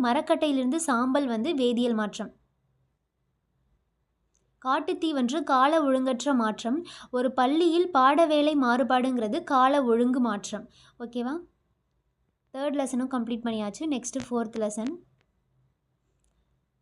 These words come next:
கூற்று காரணம் இருக்கு, அது மட்டும் பார்த்துடலாம். தேர்ட் லெசன்ல பட்டாசு வெடித்தல் ஒரு இயற்பியல் மாற்றம். காரணம், இயற்பியல் மாற்றம் ஒரு மீள் மாற்றமாகும். இது வந்து கூற்று தவறு, but காரணம் சரி. ரெண்டாவது, தி-, திரவநிலை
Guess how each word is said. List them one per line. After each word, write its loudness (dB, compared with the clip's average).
கூற்று -6
காரணம் -6
இருக்கு, -12
அது -6
மட்டும் -6
பார்த்துடலாம். -6
தேர்ட் -4
லெசன்ல -8
பட்டாசு 0
வெடித்தல் 0
ஒரு -2
இயற்பியல் 2
மாற்றம். -2
காரணம், 0
இயற்பியல் 2
மாற்றம் 0
ஒரு 2
மீள் 2
மாற்றமாகும். -2
இது -4
வந்து -2
கூற்று 0
தவறு, 0
but -4
காரணம் 2
சரி. 0
ரெண்டாவது, 0
தி-, -2
திரவநிலை 4